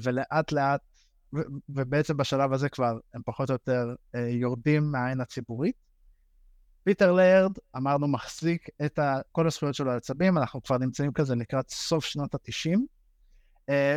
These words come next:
והוא מחליט שהוא חוזר לזה, והוא חוזר לזה במאה אחוז הוא עצמו, והוא פותח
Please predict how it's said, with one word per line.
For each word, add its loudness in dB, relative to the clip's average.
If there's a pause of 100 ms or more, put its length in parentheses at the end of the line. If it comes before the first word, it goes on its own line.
והוא 0
מחליט 0
שהוא 2
חוזר 2
לזה, 2 (260)
והוא -6
חוזר 4
לזה 4
במאה 2
אחוז -6
הוא -2
עצמו, -2
והוא -10
פותח -2